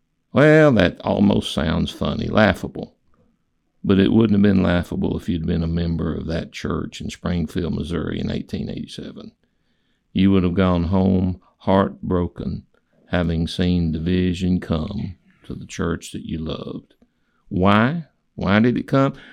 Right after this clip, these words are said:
I think the last sentence of the daily newspaper explains it well.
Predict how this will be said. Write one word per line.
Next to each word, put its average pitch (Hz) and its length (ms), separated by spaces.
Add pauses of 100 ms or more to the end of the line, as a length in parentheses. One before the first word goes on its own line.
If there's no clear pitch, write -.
(160)
I 175 140
think 160 160
the 123 80
last 135 400
sentence 135 420
of 110 140
the 101 180 (240)
daily 131 360
newspaper 131 640
explains 123 500
it 120 100
well. 123 460